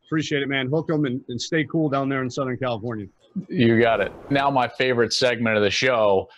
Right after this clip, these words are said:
Speaker 2: Klatt Back. And remember, it's only as good as the feedback that I get on social media. So make sure to follow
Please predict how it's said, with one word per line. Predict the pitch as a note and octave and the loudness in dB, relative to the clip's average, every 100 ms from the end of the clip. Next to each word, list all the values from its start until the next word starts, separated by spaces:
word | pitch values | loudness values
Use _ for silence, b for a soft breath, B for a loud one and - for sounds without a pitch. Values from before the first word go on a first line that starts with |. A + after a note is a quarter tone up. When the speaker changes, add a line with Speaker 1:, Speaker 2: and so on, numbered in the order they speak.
| B B - | B B -2
Speaker 2:
Klatt | D#3 D#3+ D#3+ D#3 | 2 2 0 -4
Back. | C3+ G#2+ F#2+ - | -4 -2 -4 -2
And | B2+ | 0
remember, | C#3 D3+ D3 C3 | 2 2 2 2
it's | A2+ | 2
only | C#3 F#3 F#3 | 0 4 4
as | D3 A2 | 2 0
good | C3+ B2+ A#2+ A#2+ | 2 2 2 0
as | B2 A2+ | -2 -2
the | A#2 | -4
feedback | - C#3 C#3+ B2+ A#2+ - | -2 -2 0 0 -2 -2
that | A2+ | -2
I | A2+ | -2
get | A2+ A2 | 0 0
on | G#2+ | 0
social | - A#2 G#2 A2 | 0 0 0 2
media. | A#2 B2+ F#2+ | 2 2 0
So | E2+ A2 | 0 0
make | A2+ A#2+ | -2 0
sure | D#3 B2+ | 0 0
to | |
follow | - C3 C3 C3 B2+ | 0 0 2 2 2